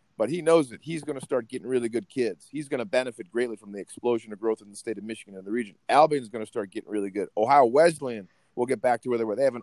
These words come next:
awesome coach, and I'm surprised more kids don't call Coach Planhole up on the phone and wanna play for him.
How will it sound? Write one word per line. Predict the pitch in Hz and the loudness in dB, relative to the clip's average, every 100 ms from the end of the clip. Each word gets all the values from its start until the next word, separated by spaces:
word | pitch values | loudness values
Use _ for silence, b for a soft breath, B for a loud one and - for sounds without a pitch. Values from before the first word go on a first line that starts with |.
| - | 0
awesome | 143 147 - 113 | 0 0 -4 -6
coach, | 127 113 - - | -2 0 -2 -10
and | 113 - | -8 -4
I'm | 175 - - | -4 -4 -6
surprised | - 135 123 131 | -2 0 0 -2
more | 120 | -10
kids | - _ _ - _ _ _ | -10 _ _ -20 _ _ _
don't | 127 - | -8 -2
call | - 139 | 2 2
Coach | - 147 - - | 2 0 0 -4
Planhole | 151 151 143 | -2 0 0
up | 147 | -2
on | 143 | -6
the | |
phone | 131 151 147 | -4 -2 0
and | |
wanna | 151 143 | -2 -2
play | - 190 | 2 2
for | 214 | 0
him. | 120 | -4